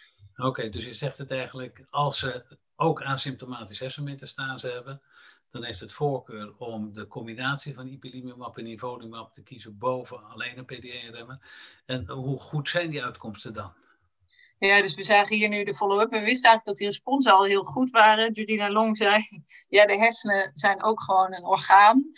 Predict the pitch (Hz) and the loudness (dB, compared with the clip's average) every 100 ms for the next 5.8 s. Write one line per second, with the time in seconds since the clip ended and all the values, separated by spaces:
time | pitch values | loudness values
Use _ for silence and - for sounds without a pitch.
0 | - - 190 196 185 208 202 190 185 202 | -14 -6 -4 -2 4 6 6 0 0 2
1 | 202 190 196 226 220 196 196 - 240 247 | 4 6 6 6 2 -2 -4 0 0 2
2 | - - 196 214 202 196 233 233 220 185 | 0 -2 -2 2 2 6 8 6 4 -2
3 | 185 - 190 202 185 185 190 190 - 190 | -4 -4 0 4 8 6 6 0 2 0
4 | - 226 - 180 185 190 190 196 190 185 | -4 -6 -2 -2 0 -4 -2 0 2 0
5 | 175 185 180 180 190 190 185 | -4 -4 -4 -4 -6 -6 -6